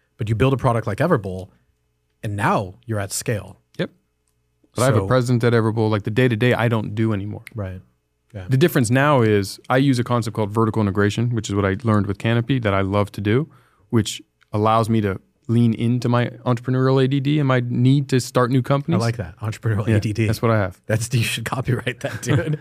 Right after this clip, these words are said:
Speaker 2: <laughs> Um, and I found a way now to lean into what was a perceived weakness and turn it into a strength. And when you can do that in life, success is just on the other side of that,
Speaker 1: Yeah,
Speaker 2: right?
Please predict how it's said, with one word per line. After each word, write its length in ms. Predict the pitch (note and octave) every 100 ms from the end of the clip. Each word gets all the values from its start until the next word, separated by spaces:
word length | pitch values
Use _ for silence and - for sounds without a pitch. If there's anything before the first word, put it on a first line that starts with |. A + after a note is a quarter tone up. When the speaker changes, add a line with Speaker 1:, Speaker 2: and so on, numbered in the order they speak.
| -
Speaker 2:
<laughs> 240 | D#3+ - C3+
Um, 440 | C3 A2+ G#2+ G#2 - _ _ _ _ _ _ _ _ _ _ _ _ _ -
and 360 | C3+ B2+ A#2+ A#2+
I 120 | C3
found 240 | B2 C3
a 40 | A#2
way 180 | A#2 B2
now 180 | A2+ G2+
to 120 | A2
lean 260 | A2+ A2+
into 340 | A#2 A#2+ A2+ G#2+
what 180 | G2+ -
was 140 | A2
a 40 | G#2
perceived 380 | A2 G2 A2 G#2
weakness 340 | G#2+ G#2 F#2+
and 80 | G2+
turn 160 | G2+ F#2+
it 80 | F#2
into 220 | F2+ F#2+
a 40 |
strength. 320 | F2+ G2+ F2
And 80 | F#2
when 140 | G#2 B2
you 100 | D3+
can 140 | B2+
do 100 | B2
that 160 | A#2 G#2
in 100 | G#2
life, 260 | B2 G#2
success 440 | - G#2+ - G2+ G2+
is 80 |
just 180 | - G2
on 100 | G2
the 80 | F#2+
other 100 | F2+
side 240 | - -
of 40 | A2+
that, 120 | -
Speaker 1:
Yeah, 80 | A#2
Speaker 2:
right? 200 | G#2+ A#2